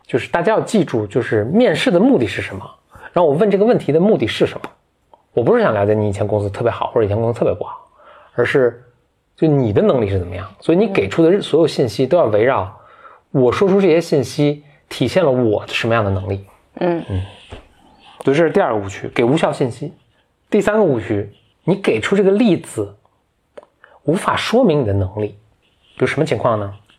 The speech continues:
Speaker 1: 我说：“请你给一个你碰到一个巨大挑战的一个场景，然后你是怎么克服的？”
Speaker 2: 你怎么克服的？
Speaker 1: 哎，举出一个场景，我一听这好像没有什么太大挑战，<laughs> 这，这特别常见。我，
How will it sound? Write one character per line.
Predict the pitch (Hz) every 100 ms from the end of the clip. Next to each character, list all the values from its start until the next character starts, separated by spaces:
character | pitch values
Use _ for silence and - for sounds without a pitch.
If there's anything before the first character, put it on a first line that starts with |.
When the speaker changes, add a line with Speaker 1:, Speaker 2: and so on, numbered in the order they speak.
| _
Speaker 1:
我 | -
说 | 120
：“请 | 135 135
你 | 135
给 | 110
一 | 98
个 | 104 117 98 101 - _ _ _
你 | 107
碰 | 95
到 | 127
一 |
个 | 120
巨 | 120
大 | 127 107
挑 | - 98
战 | 113 123
的 | 98 98 - _ _ _ _
一 | 110
个 | 101
场 | 95 98
景， | 101 95
然 | 92
后 |
你 | 107 104
是 |
怎 | 202
么 |
克 | - 110
服 | 98 -
的？” |
Speaker 2:
你 | -
怎 |
么 | 120
克 |
服 | 98 95
的？ | 95 - _ _ _ _ - - _ _ _ _ _ -
Speaker 1:
哎， | 208
举 | 226 -
出 | 131 143
一 |
个 | 139 139 127 131 -
场 | - 104
景， | 110 95 95 - _ _ - _
我 | -
一 | 117
听 | 196 226
这 | 294
好 | 214 -
像 | 95
没 | 95 110
有 | 277
什 | -
么 | 98
太 | -
大 | 95
挑 | 92 - -
战， | - - - - - - - 349
<laughs> | -
这， | 330 - 381 - 415 -
这 | 165
特 | - 320
别 | 156 131
常 | - 110
见。 | 123 123 147 - - - - -
我， | -